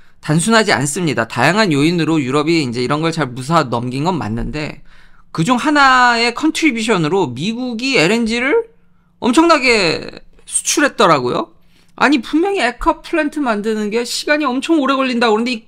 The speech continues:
곡선을 보십시오. 이아이에이에서 공식적으로 얘기하는 게 전반기에 이렇게 많이, 예, 뭐, 상승폭 아니면 수출량 이런 나라가 없답니다. 그 미국이 미쳤죠.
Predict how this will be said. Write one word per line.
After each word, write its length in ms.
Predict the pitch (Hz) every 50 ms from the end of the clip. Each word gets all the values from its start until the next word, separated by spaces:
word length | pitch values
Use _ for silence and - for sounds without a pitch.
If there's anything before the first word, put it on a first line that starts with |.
| _
곡선을 640 | - 226 220 220 - - - 294 285 285 285 285 233
보십시오. 500 | 208 190 180 180 165 - - 135 113 - _ _ - - - - - - _
이아이에이에서 560 | - 156 190 269 285 285 277 277 277 269 269
공식적으로 500 | 220 196 214 220 220 - - 277 277 262
얘기하는 360 | 202 185 175 175 165 165 190 202
게 340 | 247 254 240 151 110 110 - - - _ _
전반기에 540 | - 190 196 240 294 285 277 247 254 269 294
이렇게 400 | 262 190 196 240 226 - - 269
많이, 1000 | 254 247 240 240 240 240 233 226 220 208 202 190 180 165 151 147 120 113 - - - - -
예, 300 | - 170 131 123 123 - - -
뭐, 220 | 160 143 123 127 - _ _ _
상승폭 840 | - - - 311 311 294 370 330 302 285 285 - 320 339 494 - - -
아니면 380 | - 165 185 202 208 208 214 214
수출량 680 | - - - - - - 339 262 185 208 233 269 311 - _ _ _
이런 200 | - 165 220 240
나라가 260 | 240 185 156 185 233 277
없답니다. 720 | 208 - - 185 147 131 131 117 - 196 202 - 170 160
그 60 | - 240
미국이 400 | 170 131 147 165 214 254 240 180
미쳤죠. 760 | 131 143 139 - 226 220 - - 233 196 131 - - _